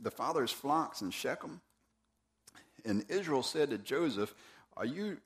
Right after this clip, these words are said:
are not your brothers feeding the flock in Shechem?'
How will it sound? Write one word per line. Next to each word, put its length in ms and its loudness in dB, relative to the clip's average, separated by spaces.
are 80 2
not 300 0
your 100 2
brothers 440 2
feeding 360 2
the 80 2
flock 420 0
in 100 -6
Shechem?' 480 -2